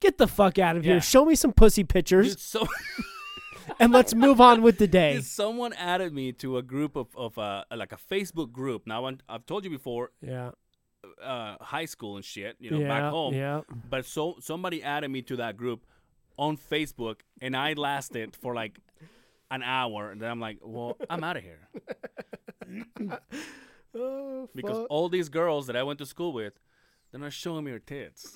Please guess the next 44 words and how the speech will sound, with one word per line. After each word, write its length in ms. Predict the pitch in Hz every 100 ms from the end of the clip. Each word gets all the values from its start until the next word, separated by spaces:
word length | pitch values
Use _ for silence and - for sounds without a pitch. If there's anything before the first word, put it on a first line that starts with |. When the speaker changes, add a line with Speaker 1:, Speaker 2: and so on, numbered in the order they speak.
| 180
Speaker 2:
<laughs> 120 | 165
I'm 1300 | - 254 - 196 - - _ _ - - - - - -
just 220 | 131 -
kidding. 200 | - 82 85 _ _ _ _ _
Speaker 1:
I 80 | 156
tell 220 | - 196
you, 200 | 220 165 -
I 60 | 160
tell 220 | 196 214
you 120 | 190
what, 300 | 185 247 175 - 143
you 140 | 151 214
know 120 | 214
the 120 | 156
secret 380 | 139 247 294 196
of 60 | 170
this, 260 | 170 165 - - - -
this 180 | 165 -
covid 680 | 226 190 214 185 196 196
nineteen, 760 | 175 196 208 - 196 262 220 233 - - _ _ -
you 140 | 190
just 140 | 254 196
gotta 200 | 196 175
put 240 | - 208
a 40 |
fucking 440 | 160 - 226 - 196
air 220 | 240 277
dryer 480 | 185 180 175 175 180
up 120 | 175
to 80 | 190
your 100 | 180
face 380 | - 240 269 -
and 100 | 202
it'll 160 | 277
just 280 | 190 175 -
kill 240 | 247 330 302
that 240 | 190 151
Speaker 2:
Did 100 | -
Speaker 1:
shit. 100 | 180
Speaker 2:
you 120 | 349
hear 220 | 320 311 349
that? 220 | 415 427 _ - -
Speaker 1:
Dude. 320 | 160 165 190 - - _ _ _
<laughs> 40 | -